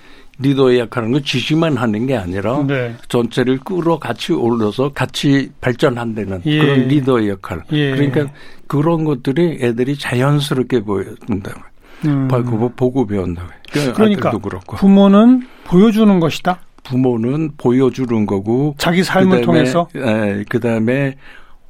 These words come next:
Speaker 1: 애들한테 호기심을 갖도록 축혀줘야죠.
Speaker 2: 음.
Speaker 1: 호-, 호기심이, 그러니까 애들이 사람이, 사람이 호기심이 없으면 죽은 사-, 동물이나
Speaker 2: 그렇죠,
Speaker 1: 마찬가지예요.
Speaker 2: 그렇죠. 어.
Speaker 1: 그러니까는 호기심을 갖도록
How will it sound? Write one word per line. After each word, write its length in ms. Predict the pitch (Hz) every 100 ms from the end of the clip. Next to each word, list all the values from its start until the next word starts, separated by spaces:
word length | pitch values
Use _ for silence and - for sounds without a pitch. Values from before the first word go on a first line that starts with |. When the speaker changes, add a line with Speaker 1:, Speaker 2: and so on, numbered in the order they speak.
| - -
Speaker 1:
애들한테 880 | 117 117 127 117 104 104 120 123 131 - - - - - - 180
호기심을 480 | 165 156 139 147
갖도록 580 | 151 - - 143 135 143 - - - -
축혀줘야죠. 920 | - - 220 151 127 104 101 92 92 - - 175
Speaker 2:
음. 280 | 156 139 135
Speaker 1:
호-, 200 | 131 131
호기심이, 680 | 127 - - 143 123 113 101
그러니까 400 | - 120 117 117 - - - 151
애들이 200 | 165 180 - -
사람이, 580 | - 123 127 151 156 - - - - - -
사람이 840 | - - 139 139 135 143 160 143 135
호기심이 600 | - 190 185 160 156 160
없으면 600 | 120 - 110 139 151 143 - - - -
죽은 360 | 135 147 139
사-, 140 | 123 127 -
동물이나 360 | 127 117 -
Speaker 2:
그렇죠, 160 | 113 127
Speaker 1:
마찬가지예요. 580 | 220 156 147 120 151 139
Speaker 2:
그렇죠. 140 | 85 156
어. 340 | 143 135 127
Speaker 1:
그러니까는 480 | 123 123 127 143 139 143 - - - - -
호기심을 540 | 175 156 156 165 165 170
갖도록 720 | - 139 - 123 123 156 -